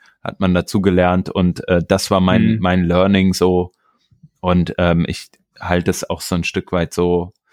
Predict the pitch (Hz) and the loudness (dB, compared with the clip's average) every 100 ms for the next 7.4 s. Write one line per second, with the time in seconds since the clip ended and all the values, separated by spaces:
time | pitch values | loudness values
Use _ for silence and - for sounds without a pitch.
0 | _ _ _ 113 - - 104 98 95 90 | _ _ _ -2 -2 2 4 4 4 0
1 | - _ _ _ _ _ _ _ 85 - | -6 _ _ _ _ _ _ _ -12 -6
2 | 98 - 95 92 - 92 101 98 95 - | -6 -4 -4 -4 -8 -4 -4 -2 -4 -4
3 | - 87 - - _ - 98 82 90 92 | -4 -4 -4 -18 _ -4 -2 -2 -2 -2
4 | 90 95 90 98 98 90 87 104 107 107 | -2 -4 -4 -2 0 0 0 0 0 2
5 | 104 98 - 101 98 92 92 92 117 131 | 2 0 0 0 0 0 0 0 0 0
6 | 123 113 104 - 95 92 - 104 - 101 | 2 0 -2 -2 0 0 0 -2 0 -2
7 | - 117 - - | 0 -2 -2 -12